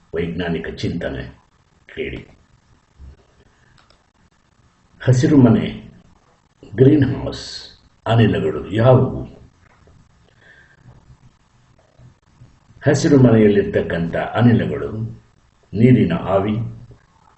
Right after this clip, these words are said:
ಕಾರ್ಬನ್ ಡೈಆಕ್ಸೈಡ್, ಮೀಥೇನ್,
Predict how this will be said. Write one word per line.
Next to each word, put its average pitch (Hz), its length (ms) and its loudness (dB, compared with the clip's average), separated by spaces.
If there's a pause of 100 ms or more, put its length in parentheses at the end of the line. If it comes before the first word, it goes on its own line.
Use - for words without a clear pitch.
(300)
ಕಾರ್ಬನ್ 92 480 0
ಡೈಆಕ್ಸೈಡ್, 110 680 -2 (460)
ಮೀಥೇನ್, 127 680 -4